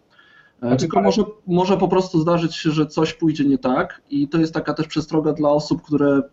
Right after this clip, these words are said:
Speaker 1: wspierają. E, gdzieś tak po prostu usłyszałem i, i tu się z tym zgadzam, że jeżeli ja wspieram ten projekt, to znaczy ja wspieram jego ideę. On może się nie udać i to jest wprost powiedziane jakby w samym Kickstarterze.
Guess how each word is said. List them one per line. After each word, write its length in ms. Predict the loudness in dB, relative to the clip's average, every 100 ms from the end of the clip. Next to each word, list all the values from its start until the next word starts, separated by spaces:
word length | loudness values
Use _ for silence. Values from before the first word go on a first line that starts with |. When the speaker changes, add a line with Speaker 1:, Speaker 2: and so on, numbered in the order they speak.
| _ -14
Speaker 1:
wspierają. 800 | -14 -2 0 2 2 2 0 -2 -16 -20 -20 _ _ -4
E, 380 | 0 2 2 0
gdzieś 260 | 0 0
tak 140 | 0 -2
po 80 | -2
prostu 240 | 0 -2
usłyszałem 480 | -2 0 2 2 4
i, 260 | 2 0 -2
i 60 | -2
tu 100 | 0
się 120 | -2
z 60 | 0
tym 140 | -2
zgadzam, 380 | 0 0 0 0
że 80 | 0
jeżeli 360 | 0 -2 -8 -10
ja 180 | -4 -4
wspieram 500 | -4 -10 -2 0 2
ten 160 | 2 0
projekt, 280 | 2 0 0
to 40 |
znaczy 240 | -4 -2 -2
ja 80 |
wspieram 440 | -2 -2 0 2 2
jego 220 | 2 0
ideę. 380 | 0 0 0 -2 -8 _ _ _ -2
On 100 | 2
może 200 | 2 0
się 140 | 2
nie 140 | 2 4
udać 380 | 2 2 0 -2
i 40 |
to 80 | -2
jest 180 | -2 -2
wprost 280 | -2 -2
powiedziane 440 | -2 -2 2 0 2
jakby 240 | 0 -2
w 60 | 0
samym 280 | 0 2 0
Kickstarterze. 720 | -4 -4 -4 0 -2 -2